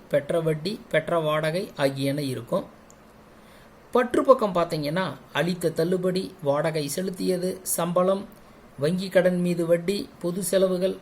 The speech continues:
பற்பல செலவுகள், விளம்பரம், வெளித்தூக்கு கூலி, விற்பனை மீதான தூக்கு கூலி,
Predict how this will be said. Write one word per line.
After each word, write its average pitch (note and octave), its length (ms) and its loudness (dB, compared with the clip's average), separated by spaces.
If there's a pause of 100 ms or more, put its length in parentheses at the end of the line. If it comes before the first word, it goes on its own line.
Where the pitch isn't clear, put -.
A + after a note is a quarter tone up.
பற்பல F#3 320 2
செலவுகள், F#3 520 0 (100)
விளம்பரம், F#3+ 500 0 (180)
வெளித்தூக்கு F3+ 480 -2
கூலி, F#3+ 280 -2 (220)
விற்பனை D3+ 380 -2
மீதான G3 360 0
தூக்கு F#3+ 340 -4
கூலி, F#3+ 260 -4